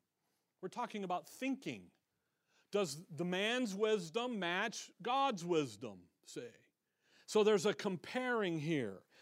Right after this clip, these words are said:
There, there's, you, we're, we're gonna discriminate with, with some attention. We're, th-, think about, think about the scales of old, you know, the, the, you know, and you put a,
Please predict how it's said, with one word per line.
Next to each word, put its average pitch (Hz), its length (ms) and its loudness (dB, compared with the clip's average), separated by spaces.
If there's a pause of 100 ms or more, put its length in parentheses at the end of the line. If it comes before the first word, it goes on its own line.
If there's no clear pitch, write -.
(200)
There, 185 260 6
there's, 185 320 6 (160)
you, 185 100 0
we're, 202 200 10
we're 196 220 8
gonna 190 360 6 (200)
discriminate 185 1200 2 (720)
with, 170 140 -2 (280)
with 175 420 2
some 196 240 0
attention. 170 840 0 (480)
We're, 190 180 2
th-, 190 580 -14
think 285 220 -6
about, 220 400 0 (520)
think 254 160 -6
about 226 260 -2
the 170 60 -8
scales 190 640 -2
of 143 160 -2
old, 135 420 0
you 131 100 -8
know, 147 180 0
the, 127 260 0 (380)
the, 131 140 -12 (180)
you 147 120 -4
know, 147 280 -2 (420)
and 165 140 0
you 175 80 2
put 226 200 2
a, 170 180 6